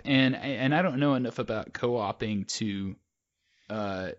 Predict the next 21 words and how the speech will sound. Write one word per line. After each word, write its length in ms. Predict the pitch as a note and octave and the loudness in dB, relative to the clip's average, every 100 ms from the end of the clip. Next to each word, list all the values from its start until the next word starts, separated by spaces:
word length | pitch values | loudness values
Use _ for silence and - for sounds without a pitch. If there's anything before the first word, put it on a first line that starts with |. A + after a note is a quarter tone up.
| _ | _
y-, 60 | A#2 | -2
you 360 | A#2 E2 A2 G#2+ | 0 0 0 0
know, 100 | G2+ | 0
to 160 | G#2+ | -4
fill 360 | - - A2+ A2+ | -6 -4 -2 -2
in 140 | G#2+ | -2
all 220 | G#2+ G#2+ G2+ | 0 0 -2
of 140 | F#2+ | -4
the 100 | F#2 | -8
details. 680 | F#2 B2 - G#2 F#2 F#2+ G2+ | -4 -4 -2 -4 -6 -6 -6
I, 160 | A2 - | -6 -4
I've 120 | A#2+ | -4
just 180 | D3 C3 | -2 0
started 440 | - A2 G#2 F#2+ - | 2 4 2 -2 -2
researching 560 | A2 A#2+ A#2 G#2+ - | 0 0 0 -2 -2
it 100 | G2+ | -2
over 180 | F#2+ G2 | -2 -4
the 80 | F2+ | -6
last 320 | G2 G#2 F#2+ | -4 -6 -8
few 180 | - - | -10 -8
months. 540 | G#2 C3 A2+ - - | -2 -2 -2 -6 -12